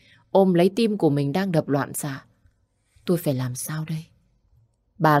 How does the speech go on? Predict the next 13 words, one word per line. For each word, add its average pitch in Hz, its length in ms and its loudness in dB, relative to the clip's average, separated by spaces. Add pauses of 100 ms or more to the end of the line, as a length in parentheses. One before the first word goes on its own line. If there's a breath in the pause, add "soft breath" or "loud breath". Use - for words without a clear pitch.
tôi, 139 280 -2 (480)
ông 151 200 2
ấy 143 160 2
liệu 185 240 0
có 160 160 0
biết 196 240 -4 (320 soft breath)
ông 214 180 2
Hổ 170 220 4
này 131 200 -2
buôn 165 240 0
ma 190 260 0
túy 185 240 2
không? 220 180 -2